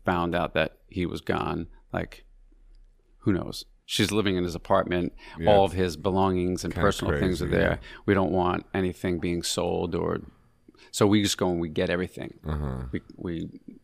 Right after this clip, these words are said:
Speaker 1: we get it all. We go to management. This is Friday. We go through that weekend. I remember all of it. It was so intense. Um, that's Friday. U two was playing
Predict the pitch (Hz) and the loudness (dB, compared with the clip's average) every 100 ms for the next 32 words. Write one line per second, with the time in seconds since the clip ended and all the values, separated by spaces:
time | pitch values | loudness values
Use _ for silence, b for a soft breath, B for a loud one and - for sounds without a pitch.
0 | - - 80 95 92 92 90 90 90 90 | -20 -12 0 2 4 4 2 0 -2 -2
1 | 87 90 90 87 92 95 - 95 - 90 | -2 -2 -4 -4 -6 -6 -8 -8 0 2
2 | 85 85 - B B B B B B B | 2 0 -4 B B B B B B B
3 | B _ _ _ - 107 123 123 117 101 | B _ _ _ 2 6 6 6 6 6
4 | 123 120 98 95 101 113 113 98 - - | 6 4 4 6 8 8 6 4 0 -6
5 | _ _ 107 101 92 87 - 107 98 87 | _ _ 6 6 4 0 0 0 2 0
6 | - 101 87 - - _ - 90 85 85 | 0 0 0 -6 -14 _ -2 0 0 -4
7 | - _ 101 104 - 95 95 90 95 107 | -10 _ 0 0 2 4 6 6 2 -2
8 | - _ _ _ _ _ _ _ - - | -12 _ _ _ _ _ _ _ -18 -4
9 | 104 104 - 113 101 - - 101 95 92 | 0 0 2 2 2 -2 -2 0 2 2
10 | 87 87 | 0 -4